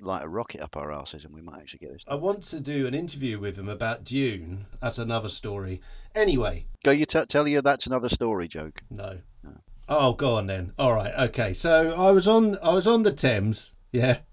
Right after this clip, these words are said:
Speaker 2: I was on the Thames, and, uh, I was on one of the pleasure cruises going down the Thames. You know,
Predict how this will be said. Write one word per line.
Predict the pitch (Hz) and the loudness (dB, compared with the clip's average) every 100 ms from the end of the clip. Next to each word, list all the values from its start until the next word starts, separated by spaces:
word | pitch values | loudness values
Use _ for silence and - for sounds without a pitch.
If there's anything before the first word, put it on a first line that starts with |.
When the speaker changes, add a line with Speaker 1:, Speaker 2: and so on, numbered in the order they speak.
| - | 0
Speaker 2:
I | |
was | 156 160 | 2 4
on | 190 | 2
the | 190 | 2
Thames, | 143 123 107 101 92 - - - - | -2 -2 -2 -4 -8 -10 -18 -20 -14
and, | 117 120 | -8 -4
uh, | 120 | -2
I | 117 | 0
was | 120 143 | 0 0
on | 135 | 2
one | 139 135 | 2 2
of | 113 | 0
the | 120 120 113 - | 0 2 0 2
pleasure | 160 147 120 101 | 2 2 2 0
cruises | - 101 95 92 95 - | 0 0 0 -2 -2 -4
going | 117 113 104 | -4 -4 -4
down | 110 101 | -4 -6
the | 98 | -8
Thames. | - 95 92 90 101 | -12 -12 -12 -12 -14
You | |
know, | 92 87 | -14 -16